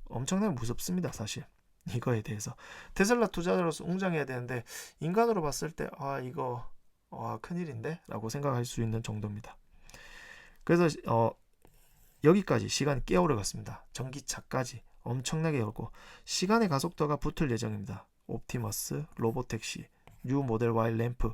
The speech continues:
퍼포먼스, 그리고 저렴한 모델, 그리고, 어,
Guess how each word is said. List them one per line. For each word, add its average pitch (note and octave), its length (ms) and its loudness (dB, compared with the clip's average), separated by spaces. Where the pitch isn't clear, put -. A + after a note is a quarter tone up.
퍼포먼스, A#2 720 -2
그리고 A2 200 0
저렴한 C3 520 6
모델, G2+ 320 -4
그리고, A#2 340 -2
어, A2+ 360 -6